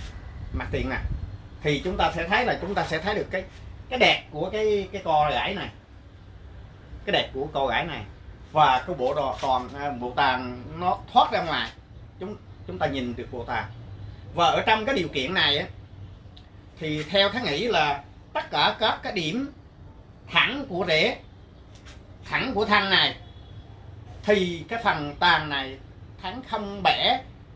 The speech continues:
ba D như những cái cây khác, hoặc là không bỏ lát gì hết. Thắng chỉ cắt dạch hoàn toàn, không, không dùng kẽm. Đây,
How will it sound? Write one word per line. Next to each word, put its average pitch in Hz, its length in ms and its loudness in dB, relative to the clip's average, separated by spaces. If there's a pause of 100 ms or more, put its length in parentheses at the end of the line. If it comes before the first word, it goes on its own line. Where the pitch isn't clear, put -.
(200)
ba 196 160 8
D 202 40 8 (800)
như 196 200 -2
những 175 120 -4
cái 240 120 -6
cây 180 120 2
khác, 220 240 4 (680)
hoặc 175 240 2
là 160 80 0
không 190 160 -4
bỏ 160 200 6
lát 233 220 0
gì 196 60 -2
hết. 165 140 2 (560)
Thắng 214 240 -4
chỉ 180 160 -6
cắt 247 300 2
dạch 175 220 2 (640)
hoàn 175 220 6
toàn, 160 340 2
không, 175 320 -2 (300)
không 185 140 -6
dùng 139 160 -6
kẽm. 135 200 0 (1120)
Đây, 175 200 8